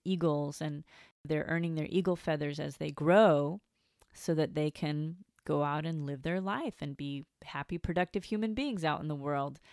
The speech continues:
The story about the eagles is that eagles, when they make their nests, they make them out of, like, a thorns, but then they pad them with feathers.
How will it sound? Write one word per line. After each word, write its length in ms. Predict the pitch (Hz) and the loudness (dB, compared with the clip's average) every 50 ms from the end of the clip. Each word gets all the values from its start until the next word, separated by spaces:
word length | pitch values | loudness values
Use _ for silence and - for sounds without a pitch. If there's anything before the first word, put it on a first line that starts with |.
| - _ _ _ _ _ _ _ _ _ _ _ _ _ _ _ _ - _ - | -20 _ _ _ _ _ _ _ _ _ _ _ _ _ _ _ _ -20 _ -4
The 140 | 160 175 | -2 -2
story 320 | 165 - - - 190 185 180 | -2 -2 2 6 6 6 6
about 240 | 175 175 165 160 - | 6 4 2 2 0
the 180 | - - - | -4 -2 0
eagles 400 | 214 233 220 202 180 170 165 160 | 0 0 2 2 2 2 0 0
is 380 | 175 165 156 156 156 156 - - - - - - _ _ _ - | 0 0 0 0 -2 -4 -8 -16 -20 -20 -20 -20 _ _ _ -2
that 240 | 165 156 147 - - _ _ _ _ _ - - | 0 0 0 -2 -6 _ _ _ _ _ -18 -8
eagles, 560 | - - 214 226 208 190 170 165 160 165 - | -2 -2 -2 2 4 4 4 4 2 -2 -4
when 100 | - 160 | -6 -6
they 80 | 156 156 | -6 -4
make 220 | 160 156 151 151 | -4 -6 -6 -6
their 160 | - - 156 170 | -4 -4 -2 2
nests, 600 | 233 285 285 233 226 - - - - - - - _ _ _ _ _ _ - | 4 4 4 4 2 -2 -6 -12 -12 -14 -14 -14 _ _ _ _ _ _ 0
they 120 | 165 165 | 0 2
make 300 | 165 170 170 175 170 - | 2 2 2 0 -2 0
them 220 | - 170 165 160 - | 0 0 0 2 0
out 180 | 160 160 156 | -2 -2 -2
of, 160 | 147 143 - _ _ _ - | -2 -4 -6 _ _ _ -6
like, 220 | 165 156 151 - | -6 -6 -6 -6
a 80 | 156 147 | -10 -12
thorns, 880 | - - - 214 208 190 165 147 131 131 143 147 - - - - - _ _ _ _ - _ _ _ _ | -8 2 4 6 6 6 6 4 2 -2 -4 -8 -10 -12 -12 -14 -16 _ _ _ _ -20 _ _ _ _
but 160 | - 180 - | 0 2 4
then 160 | - 190 180 | 4 2 4
they 140 | 175 175 165 | 4 2 2
pad 420 | - - - - 220 220 220 185 | 0 -2 -2 2 2 2 4 4
them 160 | 185 170 160 | 2 0 2
with 140 | 156 156 156 | 0 -2 -4
feathers. 580 | - - - 175 170 156 143 - - - - | -2 2 4 4 4 4 2 -2 -4 -8 -12